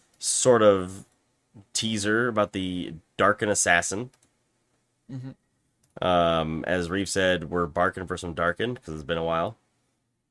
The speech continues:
Speaker 1: Um, who was the last Darkin? Was it Kain?
Speaker 2: Maybe it was Kain. Or do you count the Aatrox
Speaker 1: I was gonna
Speaker 2: rework?
Speaker 1: say Aatrox rework might have been the only other, only one I could think of,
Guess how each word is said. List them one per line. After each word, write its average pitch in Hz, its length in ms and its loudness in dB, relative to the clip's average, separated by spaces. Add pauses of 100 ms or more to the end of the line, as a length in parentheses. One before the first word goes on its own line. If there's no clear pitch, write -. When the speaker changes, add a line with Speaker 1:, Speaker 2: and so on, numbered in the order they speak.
(100)
Speaker 1:
Um, 80 440 -2
who 98 100 -6
was 123 100 0
the 123 40 2
last 113 140 2
Darkin? 110 160 0
Was 87 80 -8
it 87 100 -8 (1000)
Kain? 113 420 -8 (1700)
Speaker 2:
Maybe 123 300 -8
it 117 60 -6
was 117 140 -8
Kain. 123 400 -10
Or 139 320 -2 (400)
do 139 80 -10
you - 40 -8
count 160 200 2
the - 60 -2
Aatrox 123 320 -2
Speaker 1:
I 113 180 4
was 117 140 2
gonna 135 120 6
Speaker 2:
rework? - 40 2
Speaker 1:
say 127 240 6
Aatrox 117 340 6
rework 107 280 2
might 104 120 0
have 98 60 0
been 95 100 -2
the 95 100 0
only 95 160 0
other, 87 320 0 (460)
only 110 140 4
one 104 180 6
I 98 80 4
could 95 120 -6
think 104 180 0
of, 85 320 -2